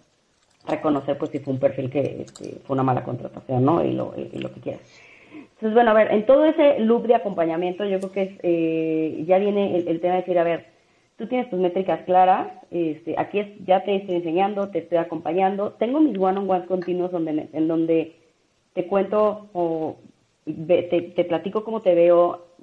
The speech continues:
me abro a que me platiques qué necesitas, qué te hace falta, qué blockers tienes.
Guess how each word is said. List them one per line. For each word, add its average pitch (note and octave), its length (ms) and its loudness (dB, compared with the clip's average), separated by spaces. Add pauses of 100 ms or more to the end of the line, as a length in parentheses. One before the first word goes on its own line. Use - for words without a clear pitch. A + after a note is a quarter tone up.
(240)
me F3 240 2
abro G3+ 220 4
a G#3+ 40 -6
que G3+ 80 -8
me F3+ 120 0
platiques E3+ 400 -6
qué G3+ 100 -4
necesitas, F3 580 -4
qué E3+ 80 -6
te F3+ 80 -4
hace F3 160 -6
falta, D3 300 -8
qué D#3+ 100 -4
blockers D#3 360 -6
tienes. D#3 340 2